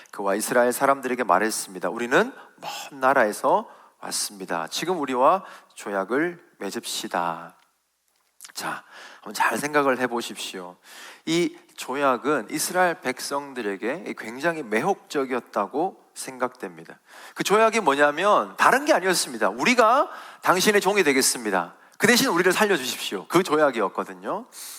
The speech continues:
여러분, 생각해 보십시오. 이스라엘 백성들이 사백삼십 년간 이집트에서 종살이했습니다. 노예가 되었습니다. 어, 자율권이 없었습니다. 얽매인 삶을 살았었습니다. 인간 취급도 못 받고 평생 이집트에서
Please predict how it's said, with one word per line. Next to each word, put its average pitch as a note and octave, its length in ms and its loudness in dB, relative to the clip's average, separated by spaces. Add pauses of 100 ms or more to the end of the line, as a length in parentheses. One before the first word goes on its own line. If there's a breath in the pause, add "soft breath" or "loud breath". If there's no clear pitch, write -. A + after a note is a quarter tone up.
(100)
여러분, E3 580 4
생각해 G#3 400 0
보십시오. B2+ 640 -4
이스라엘 A3 320 2
백성들이 F#3+ 760 -2 (300 loud breath)
사백삼십 G#3+ 720 4
년간 G3+ 260 2
이집트에서 F#3+ 500 -2
종살이했습니다. C#3+ 1300 0 (320 loud breath)
노예가 C#4 400 6
되었습니다. A2 960 -2 (460 loud breath)
어, - 80 -6 (240 loud breath)
자율권이 D4+ 600 2
없었습니다. G#2+ 960 -4
얽매인 C4 440 4
삶을 F#3 340 2
살았었습니다. B2 800 0
인간 G3+ 320 2
취급도 A#3+ 400 2
못 C3+ 220 -2
받고 E3 480 2
평생 A#3+ 440 0
이집트에서 G3+ 800 2